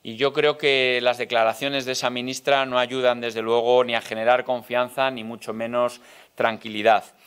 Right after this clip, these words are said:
Decir que desde la Junta de Castilla y León estamos en contacto permanente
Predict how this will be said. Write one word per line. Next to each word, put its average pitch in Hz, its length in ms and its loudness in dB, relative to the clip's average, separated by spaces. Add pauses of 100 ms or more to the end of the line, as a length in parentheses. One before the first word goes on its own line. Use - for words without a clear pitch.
(320)
Decir 175 460 -2
que 180 220 4
desde 139 320 2
la 131 100 4
Junta 160 300 0
de 160 100 0
Castilla 147 380 -2
y 135 40 -4
León 160 460 2
estamos 147 560 0
en 131 140 -6
contacto 123 640 0
permanente 131 800 0